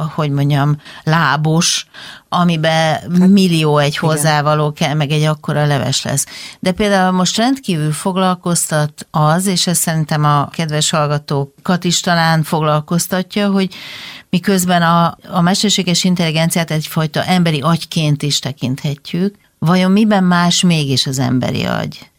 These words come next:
Speaker 1: És ez a kérdés nagyon foglalkoztat abból a szempontból is, hogy mi várható a kommunikációban, meg hogy mi várható velünk kapcsolatban, hiszen a gyerekem,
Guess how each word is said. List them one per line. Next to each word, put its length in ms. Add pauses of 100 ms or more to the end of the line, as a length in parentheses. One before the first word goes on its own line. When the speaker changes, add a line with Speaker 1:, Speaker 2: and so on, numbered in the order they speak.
(140)
Speaker 1:
És 220 (120)
ez 180
a 120
kérdés 920
nagyon 380
foglalkoztat 800
abból 240
a 80
szempontból 680
is, 180
hogy 120
mi 160
várható 920
a 140
kommunikációban, 1160
meg 180
hogy 100
mi 120
várható 540
velünk 340
kapcsolatban, 580
hiszen 320
a 180 (340)
gyerekem, 840